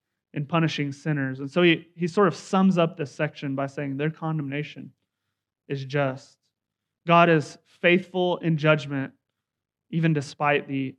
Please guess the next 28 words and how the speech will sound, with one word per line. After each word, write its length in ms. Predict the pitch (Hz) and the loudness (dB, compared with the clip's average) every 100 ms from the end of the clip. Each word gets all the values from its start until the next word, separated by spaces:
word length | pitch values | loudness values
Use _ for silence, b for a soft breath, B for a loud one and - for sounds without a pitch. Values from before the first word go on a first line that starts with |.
| - | -4
unbelief 640 | 156 143 135 139 135 - _ _ | -2 0 -2 -2 -4 -12 _ _
of 140 | 135 135 - | -20 -20 -14
people. 400 | 143 - 123 123 _ _ _ _ _ _ _ _ _ _ _ _ _ _ _ _ _ _ - | -14 -12 -18 -18 _ _ _ _ _ _ _ _ _ _ _ _ _ _ _ _ _ _ -14
And 100 | 151 | 0
so 460 | 170 156 143 147 - _ _ _ _ | 4 4 2 -2 -16 _ _ _ _
that's 160 | 156 - | -10 -6
heavy 320 | 180 170 139 | -2 0 0
stuff. 400 | - 156 131 127 _ _ | -2 -4 -4 -6 _ _
Where, 300 | 165 170 170 170 | 2 2 2 0
where's 220 | 165 170 | 0 0
the 180 | 165 131 135 _ _ | -4 -6 -10 _ _
good 200 | - 165 | 0 2
news 640 | 139 139 139 127 127 _ _ - | 2 -2 -2 -2 -8 _ _ -12
in 180 | 139 | -10
that? 240 | 135 123 - _ _ _ _ _ _ _ _ _ _ _ _ _ _ _ | -8 -10 -14 _ _ _ _ _ _ _ _ _ _ _ _ _ _ _
And 100 | 151 | -2
what 100 | 156 | 4
do 40 | 202 | 6
we 120 | 202 | 6
do 200 | 156 180 | 4 4
with 160 | 170 147 | 4 -2
a 40 | |
passage 560 | - 160 160 160 143 - | 0 0 0 -4 -10 -8
that 220 | 139 - | -10 -6
ends 580 | - - 151 156 160 - _ _ _ _ - | 0 2 2 -2 -6 -12 _ _ _ _ -10
in 180 | 139 | -10
condemnation, 880 | 131 175 175 151 143 156 - 135 135 _ _ _ | -8 -2 0 0 -2 -2 -4 -14 -20 _ _ _
right? 240 | - 139 | -10 -8